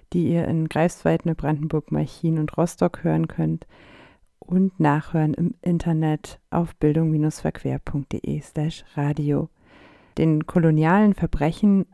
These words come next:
liegt ja ganz offensichtlich die menschenverachtende Ideologie des Rassismus zugrunde.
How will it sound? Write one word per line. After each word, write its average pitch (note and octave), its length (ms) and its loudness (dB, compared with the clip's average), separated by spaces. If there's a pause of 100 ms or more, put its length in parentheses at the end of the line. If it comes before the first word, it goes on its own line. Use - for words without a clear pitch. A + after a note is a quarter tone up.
liegt F3 320 -2
ja D#3+ 300 2 (160)
ganz D#3 280 0
offensichtlich - 1000 0 (140)
die D#3+ 80 -2
menschenverachtende E3 1160 2 (440)
Ideologie D#3 680 2
des F3 240 0
Rassismus D#3+ 560 -2
zugrunde. D3+ 680 2